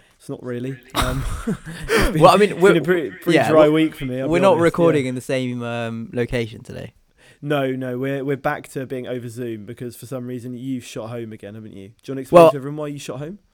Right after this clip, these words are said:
Speaker 2: What do you mean shot home, bro? I just came home, um, because, uh,
Speaker 1: You're scared of, you're scared of being in the house alone, aren't you?
Speaker 2: Well, that was it. I couldn't, I couldn't put up with you for, for any longer. That was one.
Speaker 1: Nice.
Speaker 2: Um, two
Speaker 1: Yeah,
Speaker 2: was I
Speaker 1: nice
Speaker 2: was gonna
Speaker 1: one.
Speaker 2: come home anyway, but,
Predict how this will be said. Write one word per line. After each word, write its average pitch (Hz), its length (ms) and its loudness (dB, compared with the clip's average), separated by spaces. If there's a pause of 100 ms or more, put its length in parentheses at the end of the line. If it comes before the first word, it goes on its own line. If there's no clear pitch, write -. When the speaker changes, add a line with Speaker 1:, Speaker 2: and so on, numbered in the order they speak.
(200)
Speaker 2:
What - 80 -10
do 180 40 -10
you 196 40 -6
mean 175 80 -2
shot - 320 2
home, 104 200 -6
bro? 101 200 -4
I 123 40 -6
just 143 160 -6
came 143 240 4
home, 107 360 0 (260)
um, 127 460 10
because, 127 960 4
uh, 120 600 0 (300)
Speaker 1:
You're 143 100 -12
scared 165 440 2
of, 139 100 -4
you're 131 80 -10
scared 160 300 0
of 139 60 -4
being 143 180 -2
in 117 80 -10
the 113 40 -12
house 120 320 -12
alone, 113 280 -12
aren't 104 180 -20
you? 101 140 -20
Speaker 2:
Well, 147 420 6
that 156 180 8
was 135 120 4
it. 135 80 6
I 117 80 4
couldn't, 143 280 -2
I 123 80 0
couldn't 127 220 -2
put 131 100 2
up 104 140 0
with 110 100 -4
you 110 120 -6
for, 107 240 -4
for - 140 -10
any 110 140 -4
longer. 107 400 -6
That 135 160 6
was 143 100 6
one. 113 300 4
Speaker 1:
Nice. 104 340 -14
Speaker 2:
Um, 123 280 2
two - 180 2
Speaker 1:
Yeah, 165 220 8
Speaker 2:
was 147 180 4
I 135 60 2
Speaker 1:
nice 139 40 8
Speaker 2:
was 147 100 4
gonna 196 100 4
Speaker 1:
one. 165 60 2
Speaker 2:
come 160 140 4
home 139 140 0
anyway, 117 520 -2
but, 123 500 0